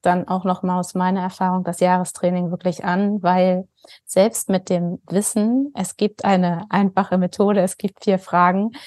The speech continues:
die mein Denken, ähm, in Frage stellen können und damit auch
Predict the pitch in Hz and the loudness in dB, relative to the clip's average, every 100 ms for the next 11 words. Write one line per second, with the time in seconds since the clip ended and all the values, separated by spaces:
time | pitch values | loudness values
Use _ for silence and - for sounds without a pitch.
0 | - 202 - 196 190 190 - _ - 175 | -18 -8 0 2 4 2 -2 _ -4 -2
1 | 170 180 185 190 - 190 185 190 226 - | 2 2 2 0 -2 0 0 -2 -4 -6
2 | 180 170 170 165 - 165 - 254 269 180 | -4 -2 -4 -6 -6 -8 2 4 4 2
3 | - 170 180 - 185 185 180 170 175 180 | -2 -4 -4 -2 0 0 0 0 0 -2
4 | - 170 170 | 0 -2 -2